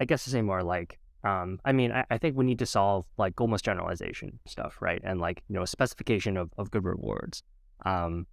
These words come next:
but, like, in my mind, like, if,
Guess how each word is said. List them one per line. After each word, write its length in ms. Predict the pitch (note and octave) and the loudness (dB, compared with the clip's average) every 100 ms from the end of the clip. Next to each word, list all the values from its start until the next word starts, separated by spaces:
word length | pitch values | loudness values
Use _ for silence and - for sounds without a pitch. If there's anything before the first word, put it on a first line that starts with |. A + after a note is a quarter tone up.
| - - - | -18 -4 4
but, 160 | A#2 | 4
like, 260 | A2 F#2+ - - _ - - - - | 4 0 -4 -16 _ -20 -20 -14 0
in 80 | C#3+ | 4
my 120 | C#3+ | 6
mind, 260 | A#2 F#2+ | 6 4
like, 240 | F#2 F#2+ - - | 0 -2 -6 -2
if, 100 | C3 | 0